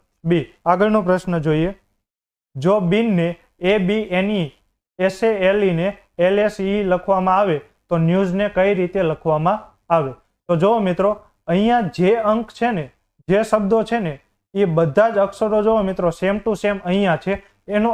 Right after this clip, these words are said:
અર્થ શું થાય કે માત્ર ને માત્ર સ્થાનની અલટ પલટ કરેલી છે. તો અહીંયા જુઓ મિત્રો, બી નો ક્રમ પહેલો છે, ઈ નો ક્રમ બીજો છે,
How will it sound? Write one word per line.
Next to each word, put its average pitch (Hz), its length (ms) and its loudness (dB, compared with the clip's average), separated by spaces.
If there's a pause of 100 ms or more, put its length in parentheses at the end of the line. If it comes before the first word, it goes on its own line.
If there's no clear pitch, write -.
અર્થ 208 300 0
શું 240 280 -2
થાય 165 220 -2 (260)
કે 190 80 0
માત્ર 180 460 0
ને 220 120 0
માત્ર 196 420 0
સ્થાનની 208 600 -2 (100)
અલટ 196 380 0
પલટ 190 360 0
કરેલી 165 520 0 (180)
છે. 170 200 0 (480)
તો 180 60 0
અહીંયા 196 280 2
જુઓ 226 240 2
મિત્રો, 190 300 -2 (320)
બી 160 200 2
નો 220 160 2
ક્રમ 214 280 0
પહેલો 214 360 2
છે, 180 240 -4 (380)
ઈ 185 100 0
નો 214 160 2
ક્રમ 208 280 -2
બીજો 202 320 2
છે, 180 240 -4